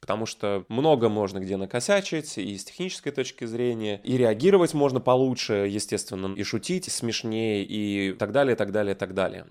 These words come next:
И наверняка, ну, по крайней мере, у меня тоже период был такой, когда мы только стартовали трансляции,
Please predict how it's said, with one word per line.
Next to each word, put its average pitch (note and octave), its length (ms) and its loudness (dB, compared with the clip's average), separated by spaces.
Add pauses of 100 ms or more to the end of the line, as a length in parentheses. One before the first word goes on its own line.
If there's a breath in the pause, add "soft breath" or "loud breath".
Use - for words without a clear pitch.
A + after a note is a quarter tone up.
И G#2+ 640 -2
наверняка, A#2+ 800 -2
ну, C3 140 -2
по - 80 -6
крайней A2 220 -2
мере, G2+ 120 0
у - 20 -2
меня G2+ 200 -2
тоже F2+ 180 -8
период G#2 320 -4
был F#2 160 -4
такой, G2 240 -6
когда F#2 240 -6
мы F#2+ 120 -6
только F#2+ 260 -6
стартовали F#2+ 480 -4
трансляции, A#2+ 640 -6